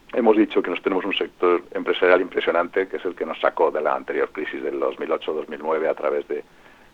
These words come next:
de diferentes, eh, estrategias, una de las cuales fue la internacionalización, por ejemplo, y ahora nosotros confiamos en que esto va a ocurrir igual. Por otra parte,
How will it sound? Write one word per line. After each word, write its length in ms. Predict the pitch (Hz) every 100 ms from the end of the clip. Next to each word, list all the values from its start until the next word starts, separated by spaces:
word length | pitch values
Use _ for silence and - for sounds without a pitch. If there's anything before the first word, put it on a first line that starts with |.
| _
de 280 | - 82 -
diferentes, 880 | 80 78 76 - 80 78 - 76 71 - -
eh, 440 | 73 69 - -
estrategias, 680 | - 80 76 90 - 87 92 - -
una 160 | 73
de 140 | 76 73
las 140 | -
cuales 240 | - 69 -
fue 200 | 71 71
la 120 | 69
internacionalización, 840 | 69 - 69 - 69 69 - 78
por 100 | 78
ejemplo, 480 | 73 - 76 - 80 - - - - _ -
y 100 | 98
ahora 160 | 101
nosotros 240 | 101 - -
confiamos 460 | 107 98 92 95
en 100 | 101
que 80 | 92
esto 160 | - 92
va 60 |
a 40 | 80
ocurrir 280 | - 76 -
igual. 320 | 87 98 - - _
Por 100 | 90
otra 180 | 87 92
parte, 480 | 98 - 107 104